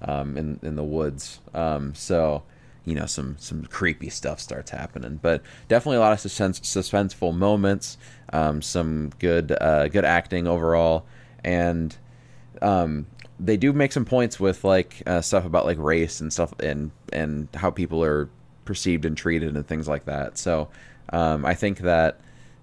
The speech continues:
um, it has a message, but it's also, like, a realistic, like, this shit could fucking happen horror. Um, so it's pretty cool. Um, but yeah, I, I liked it a lot. Alison Brie's great. Um, I think the cast in general, the,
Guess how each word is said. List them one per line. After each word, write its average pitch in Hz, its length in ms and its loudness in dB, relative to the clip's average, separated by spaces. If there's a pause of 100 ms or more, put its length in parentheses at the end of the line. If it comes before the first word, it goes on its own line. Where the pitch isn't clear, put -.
um, 78 320 0
it 87 100 0 (520)
has 90 220 0
a 90 60 0
message, 92 560 0
but 95 140 2
it's 87 140 -2
also, 92 460 4
like, 82 200 2
a 82 40 0
realistic, 82 580 2
like, 78 180 0
this 82 120 0
shit - 400 -4
could 73 160 -6
fucking 71 300 -4
happen 69 600 -8
horror. 67 500 -4 (100)
Um, 71 320 -4
so 80 320 -2
it's 78 160 -6
pretty 78 220 0
cool. 78 380 -2 (540)
Um, 71 420 -2 (1080)
but 113 80 4
yeah, 196 140 4 (160)
I, 90 80 4
I 85 160 4
liked 98 180 4
it 107 40 -2
a - 40 2
lot. 95 160 6
Alison 95 300 2
Brie's 98 220 4
great. 95 380 2 (100)
Um, 78 440 -2 (340)
I 92 120 0
think 131 180 0
the 85 60 0
cast 87 300 2
in 78 120 -4
general, 76 320 0
the, 73 200 0